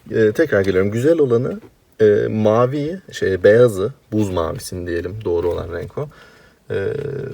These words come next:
böyle tüm renkleri bir araya koyup oluşturmamışlar. Ayaklara böyle rengarenk bir cümbüş vurmayacak beyaz kullandığımızda. Evet, turuncu. Aslında amber turuncu gibi olduğu için kısıkta bunu kullanmak da biraz daha doğal durabilir.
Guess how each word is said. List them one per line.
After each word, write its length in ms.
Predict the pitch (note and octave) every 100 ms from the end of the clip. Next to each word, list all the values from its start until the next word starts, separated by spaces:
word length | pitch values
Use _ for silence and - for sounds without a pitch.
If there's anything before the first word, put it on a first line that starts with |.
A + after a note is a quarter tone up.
| -
böyle 300 | A#2+ A#2 A2+ -
tüm 220 | E3 D3
renkleri 400 | B2 A2+ G#2+ G#2+
bir 100 | B2
araya 200 | A#2+ G#2+
koyup 280 | - B2 C#3
oluşturmamışlar. 1040 | G#2 G2 - F#2 F2 E2 - A#2 C#3+ - _ A#2+
Ayaklara 560 | A2+ G#2 - F#2+ G2+
böyle 240 | G2 G2 G2
rengarenk 580 | F#2+ F2+ E2+ - -
bir 100 | G#2
cümbüş 360 | F#2+ F#2 G#3+ -
vurmayacak 480 | G2+ F2+ A#2+ - -
beyaz 220 | E2 -
kullandığımızda. 840 | - G1+ G1+ - - - - B2 C#3+ _ - _ _ _ _ - -
Evet, 200 | G#2+ - _
turuncu. 600 | - A#2 F2+ F2 G#2 C3 - _ _ _ _ _ _ - - -
Aslında 260 | A#2 D#3+ -
amber 480 | A#2 A#2 B2 D#3+ D3
turuncu 680 | - B2 A#2+ A2+ A#2 A#2+ - _ _ _ - A#2+
gibi 240 | G2+ A2+
olduğu 520 | G#2+ G2+ G2+ A2+ D3
için 300 | B2 - G#2
kısıkta 720 | C3 - G#2 - - - A#2
bunu 180 | A2+ B2+
kullanmak 720 | - A2 A2 A2 A2+ B2+ -
da 100 | G#2
biraz 300 | G2+ G#2 G2+
daha 280 | G#2 A#2 G#2+
doğal 360 | G2 G2+ G#2 G2+
durabilir. 640 | F#2 G2 F#2+ F#2 -